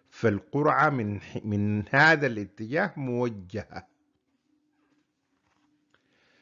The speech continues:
طيب، هل القرعة دي بتضمن انه في،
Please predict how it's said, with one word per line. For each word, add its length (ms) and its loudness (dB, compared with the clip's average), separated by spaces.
طيب، 380 4
هل 240 0
القرعة 420 2
دي 240 0
بتضمن 560 -2
انه 340 -6
في، 420 -4